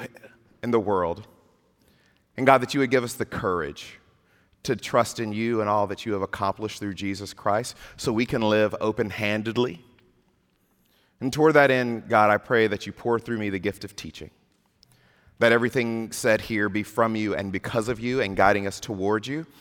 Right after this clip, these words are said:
as we join with you to bring about your preferred future for all of creation.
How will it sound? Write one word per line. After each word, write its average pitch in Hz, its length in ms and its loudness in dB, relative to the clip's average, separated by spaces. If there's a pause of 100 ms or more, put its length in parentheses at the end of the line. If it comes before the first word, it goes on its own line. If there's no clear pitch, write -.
(240)
as 104 220 0
we 107 80 -4
join 107 480 -2
with 90 220 -14
you 85 260 -8 (520)
to 117 100 -6
bring 113 200 0
about 104 320 4
your 104 240 0
preferred 101 460 -4
future 98 460 -8
for 92 240 -4
all 92 180 2
of 92 100 -6
creation. 80 600 -10